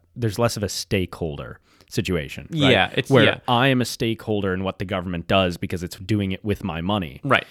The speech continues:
Speaker 1: Instead, it's doing it with all this foreign money. And I have, of course, I have some interest to care because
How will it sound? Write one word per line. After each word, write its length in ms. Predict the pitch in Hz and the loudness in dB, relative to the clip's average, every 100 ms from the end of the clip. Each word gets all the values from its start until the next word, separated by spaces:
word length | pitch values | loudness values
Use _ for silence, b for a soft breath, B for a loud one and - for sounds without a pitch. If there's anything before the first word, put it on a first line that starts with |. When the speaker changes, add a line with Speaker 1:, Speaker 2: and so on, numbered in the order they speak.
| B | B
Speaker 1:
Instead, 460 | 113 - 135 123 113 | -4 0 4 4 2
it's 180 | 98 - | -4 0
doing 240 | 110 101 | 2 2
it 40 | 98 | 0
with 120 | 92 | 0
all 80 | 92 | 0
this 120 | 85 | 0
foreign 320 | - 117 101 | 0 2 2
money. 340 | 90 90 87 85 | 2 0 -2 -4
And 160 | 92 90 | -8 0
I 140 | 107 | 2
have, 280 | 107 92 - _ _ - | 2 0 -6 _ _ -18
of 120 | 190 | 0
course, 200 | 220 190 | 4 6
I 60 | 170 | 4
have 100 | 120 | 2
some 320 | - 220 233 | 2 2 4
interest 420 | 170 123 107 - 107 | 2 2 0 0 -6
to 40 | |
care 440 | - 95 82 104 | -2 0 2 0
because 580 | 123 120 101 90 - - | -2 -2 0 -2 -4 -12